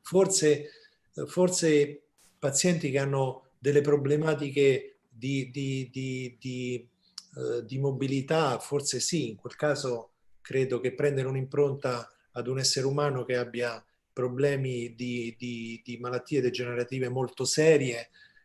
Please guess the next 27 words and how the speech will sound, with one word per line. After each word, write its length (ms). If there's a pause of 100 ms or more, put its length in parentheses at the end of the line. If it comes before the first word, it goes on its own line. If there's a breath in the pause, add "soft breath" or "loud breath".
(200 soft breath)
credo 360
che 140
forse 360
questo 280
è 40
l'unico 420
momento 440
in 80
cui 340 (840)
un 100
operatore 560
effettivamente 800
potrebbe 380
avere 240
delle 220
difficoltà 680
fisiche 840 (140)
di 220
inserire 540
all'interno 520
della 220
bocca 320
di 140
questo 260
essere 260
umano, 520 (460 soft breath)
eh, 920